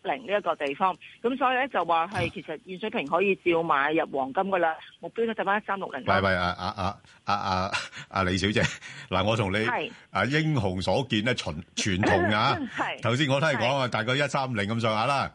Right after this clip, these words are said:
Speaker 2: 但係我想問下你呢，
Speaker 1: 係。
Speaker 2: 你話所謂嘅，呃，呃，
Speaker 1: 嗯。
Speaker 2: 目標呢，係大概乜嘢嘅時間裏邊可以達得到呢？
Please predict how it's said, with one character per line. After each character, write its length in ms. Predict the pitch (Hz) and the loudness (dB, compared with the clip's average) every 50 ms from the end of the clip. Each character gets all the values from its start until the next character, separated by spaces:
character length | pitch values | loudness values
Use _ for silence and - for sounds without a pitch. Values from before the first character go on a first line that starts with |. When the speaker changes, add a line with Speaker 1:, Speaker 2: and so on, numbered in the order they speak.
| - - _ | -12 -12 _
Speaker 2:
但 140 | - 110 113 | -2 0 2
係 40 | 127 | 2
我 60 | 139 | 0
想 120 | 147 165 | 0 0
問 140 | 160 147 123 | 0 2 2
下 100 | 120 120 | 2 2
你 160 | 120 120 120 | 2 0 0
呢， 240 | 127 143 139 139 135 | 2 2 2 0 0
Speaker 1:
係。 120 | - 113 120 | 0 -2 -2
Speaker 2:
你 60 | 127 | 0
話 160 | 120 127 110 | 2 0 0
所 220 | 98 - 127 147 139 | 0 0 0 0 0
謂 80 | 120 | 0
嘅， 220 | 110 123 127 127 - | 0 0 0 0 0
呃， 140 | - 107 95 - | -4 -6 -8 -6
呃， 180 | - 110 104 110 113 | -4 -2 0 0 2
Speaker 1:
嗯。 40 | 110 | 0
Speaker 2:
目 160 | 104 98 - - - | 0 -4 -6 -2 0
標 260 | 156 156 151 151 147 | 2 2 2 2 0
呢， 180 | 147 139 127 | 0 0 0
係 200 | 98 98 101 104 | 0 -2 -4 -2
大 120 | - 104 95 | -2 -2 -2
概 60 | 104 104 - 117 | -2 -2 0 0
乜 180 | 113 110 123 139 | 0 0 -2 -4
嘢 240 | 143 135 120 104 98 | -2 -2 0 0 0
嘅 100 | 104 104 | 0 -2
時 200 | 95 - 82 85 | -4 -4 -6 -2
間 200 | 78 107 98 98 | 0 0 2 2
裏 60 | 101 | 0
邊 240 | 101 90 92 90 87 | -2 -2 -2 -2 0
可 160 | 87 104 120 | 0 -2 -2
以 240 | 113 107 101 98 95 85 - | 0 -2 -2 -4 -4 -6 -4
達 140 | - 92 87 | -2 -2 -2
得 100 | - 113 | -2 -2
到 160 | 98 101 95 | 0 0 2
呢？ 160 | 101 110 117 | 2 0 0